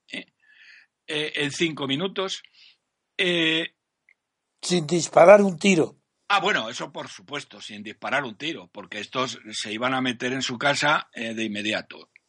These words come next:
Speaker 1: Bien. Y culpable de la ascensión de Podemos, Mariano Rajoy Brey, por su política social desastrosa,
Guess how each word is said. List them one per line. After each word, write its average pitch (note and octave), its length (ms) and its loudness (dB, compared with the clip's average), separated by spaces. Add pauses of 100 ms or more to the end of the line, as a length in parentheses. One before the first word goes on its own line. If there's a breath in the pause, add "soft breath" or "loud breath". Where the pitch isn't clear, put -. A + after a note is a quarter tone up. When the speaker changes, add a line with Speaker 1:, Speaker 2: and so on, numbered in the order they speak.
Speaker 1:
Bien. A2+ 240 0 (680 loud breath)
Y F#3+ 200 0
culpable F#3 680 2
de D3+ 380 -10 (160)
la D3 280 0
ascensión C3+ 520 -4
de B2 100 -4
Podemos, E3 640 -4 (100)
Mariano C3 640 -2
Rajoy G2+ 520 -4
Brey, A#2 460 -2
por A#2+ 180 -4
su - 340 -8
política B2 880 0
social C3 680 -2 (400 loud breath)
desastrosa, A2+ 960 -2